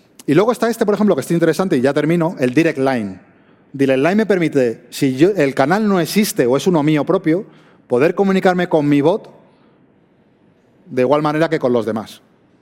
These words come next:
Esto es una api res que yo puedo llamar desde cualquier sitio. Entonces, ¿yo qué he hecho? Desde una aplicación en Xamarin. Entonces, me registro como cliente de Direct Line y a partir de ahí, esto es una api res a la que yo puedo llamar y enviarle mensajes al bot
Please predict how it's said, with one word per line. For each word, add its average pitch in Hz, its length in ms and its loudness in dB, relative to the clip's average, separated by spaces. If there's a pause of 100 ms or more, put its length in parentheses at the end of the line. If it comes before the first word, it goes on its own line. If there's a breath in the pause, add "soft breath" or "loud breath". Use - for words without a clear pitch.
(260)
Esto 143 160 -4
es 160 80 -2
una 170 140 2
api 147 180 0
res 196 240 0
que 143 80 0
yo 139 100 2
puedo 143 200 0
llamar 151 260 0
desde 131 160 0
cualquier 131 260 0
sitio. 117 220 -4
Entonces, 143 180 -2
¿yo 170 140 0
qué 180 80 -2
he 196 40 2
hecho? 160 200 -2
Desde 123 220 0
una 147 100 2
aplicación 143 380 0
en 135 100 0
Xamarin. 107 420 -4 (1160 soft breath)
Entonces, 135 200 -2
me 135 120 2
registro 151 340 0
como 123 540 -2
cliente 165 340 2
de 160 160 2
Direct 160 220 2
Line 254 400 0 (1040 soft breath)
y 135 80 0
a 127 80 0
partir 175 320 0
de 196 80 0
ahí, 262 400 0
esto 170 140 -4
es 160 40 -2
una 180 120 2
api 165 120 -2
res 180 160 0
a 185 60 0
la 160 80 0
que 139 80 -2
yo 139 80 0
puedo 131 180 0
llamar 113 300 -4 (840 soft breath)
y 190 300 0
enviarle 139 320 0
mensajes 156 340 -2
al 190 100 2
bot 254 200 -2